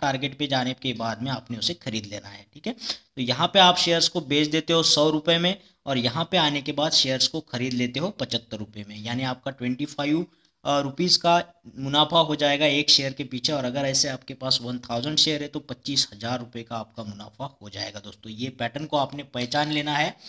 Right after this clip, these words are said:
और शॉर्ट पोजीशन, शॉर्ट एंट्री लेके, शॉर्ट एंट्री मतलब पहले बेचो बाद में खरीदो, ठीक है। उल्टा व्यवहार हो रहा है यहाँ पे, इसलिए इसको शॉर्ट पोजीशन बोलते हैं। तो जितना शेयर आप यहाँ पे सेल कर रहे हो उतना ही शेयर आपने यहाँ पे खरीद लेना है। तो ये पूरा नील होके आपका मुनाफा यहाँ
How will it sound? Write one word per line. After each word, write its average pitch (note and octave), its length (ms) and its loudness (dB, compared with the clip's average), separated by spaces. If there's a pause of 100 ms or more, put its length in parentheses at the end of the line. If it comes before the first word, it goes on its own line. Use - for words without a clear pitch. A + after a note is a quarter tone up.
(340)
और B2+ 140 -2
शॉर्ट C#3 340 2
पोजीशन, C3 520 -4
शॉर्ट C3+ 340 -2
एंट्री C3+ 280 -6
लेके, A2 340 -8
शॉर्ट B2+ 300 -6
एंट्री C#3 260 -10
मतलब C#3 360 -10
पहले D3+ 300 4
बेचो E3 340 -2
बाद B2+ 300 0
में B2 120 -2
खरीदो, G#2 340 -12
ठीक - 180 -14
है। G3 80 -4
उल्टा C#3 300 -2
व्यवहार C#3+ 360 0
हो C#3+ 120 -2
रहा D3 120 2
है D3 80 2
यहाँ C#3 160 -2
पे, E3 140 -4
इसलिए D3 220 -4
इसको D3 200 -2
शॉर्ट B2 260 -6
पोजीशन B2+ 440 -4
बोलते B2 260 -8
हैं। G#3 80 -8 (540)
तो C#3+ 60 -4
जितना D#3 380 0
शेयर F3 280 4
आप D3+ 200 0
यहाँ C#3+ 240 2
पे D3+ 80 0
सेल C3+ 240 0
कर C3+ 140 -6
रहे D#3+ 100 -2
हो F3+ 60 2
उतना C#3 260 -4
ही E3 100 2
शेयर D3+ 280 2
आपने C3 240 -6
यहाँ A#2+ 300 -2
पे C3 80 -8
खरीद C3 280 -8
लेना C#3 220 -2
है। G3+ 120 -2 (280)
तो B2+ 60 -6
ये B2+ 160 -2
पूरा C3 260 -4
नील C3 200 -2
होके C3+ 320 -6 (140)
आपका A#2 300 -4
मुनाफा A#2 400 -6
यहाँ A2+ 260 -8